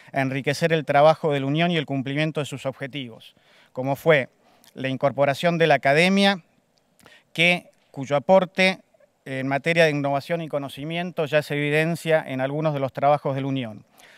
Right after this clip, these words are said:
Por eso hoy también queremos impulsar la incorporación de las pequeñas y medianas empresas, convencidos también del aporte que podrán traer al U I T, siendo estas empresas en su mayoría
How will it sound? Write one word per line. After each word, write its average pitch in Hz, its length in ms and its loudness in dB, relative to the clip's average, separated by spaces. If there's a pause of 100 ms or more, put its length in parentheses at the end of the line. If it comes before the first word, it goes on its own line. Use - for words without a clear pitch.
(360)
Por 156 160 0
eso 190 220 4
hoy 190 100 4
también 175 360 4
queremos 170 400 2
impulsar 151 480 0
la 180 80 -4
incorporación 147 640 -2
de 165 80 0
las 139 100 -2
pequeñas 170 480 -4
y 143 60 -6
medianas 156 340 -2
empresas, 175 680 -4 (340)
convencidos 143 640 0
también 160 340 0
del 156 140 2
aporte 156 340 -2
que 139 100 -8
podrán 151 360 2
traer 156 240 2
al 147 120 2
U 151 120 -2
I 139 60 -6
T, 175 340 -2 (100)
siendo 160 360 -4
estas 160 240 -4
empresas 143 420 -8
en 139 100 -6
su 135 140 -8
mayoría 151 600 0